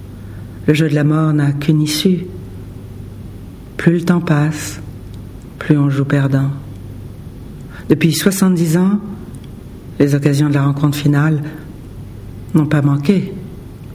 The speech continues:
Il s'en est bien tiré. Un rude boulot. Le hasard n'y est pour rien.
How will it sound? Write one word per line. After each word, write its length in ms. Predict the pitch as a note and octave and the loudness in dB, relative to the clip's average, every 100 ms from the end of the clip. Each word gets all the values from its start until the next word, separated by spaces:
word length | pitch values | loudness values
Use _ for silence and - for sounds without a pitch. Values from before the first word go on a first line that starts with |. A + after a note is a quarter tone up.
| - - - - - | -14 -14 -14 -10 -2
Il 80 | D3+ | 2
s'en 140 | D#3+ | 4
est 60 | D3 | 4
bien 160 | D3+ | 4
tiré. 400 | C#3+ D#3+ D3 F3 F3 - - - - - - - - - D#3 | 2 2 4 2 0 -8 -14 -14 -14 -14 -14 -14 -14 -2 2
Un 140 | D3+ | 4
rude 180 | D3+ D3 | 4 4
boulot. 380 | E3+ D#3+ C#3 D3 - - - - - - - - - - - - - - - | 4 4 2 0 -4 -8 -8 -10 -12 -12 -14 -14 -14 -14 -14 -14 -14 -8 0
Le 120 | G#3+ | 4
hasard 440 | D3+ C#3+ D3 C#3+ C#3+ | 4 4 4 4 4
n'y 120 | C#3+ | 2
est 40 | |
pour 160 | C#3+ C#3 | 2 4
rien. 320 | C#3+ C#3 C#3 | 4 4 0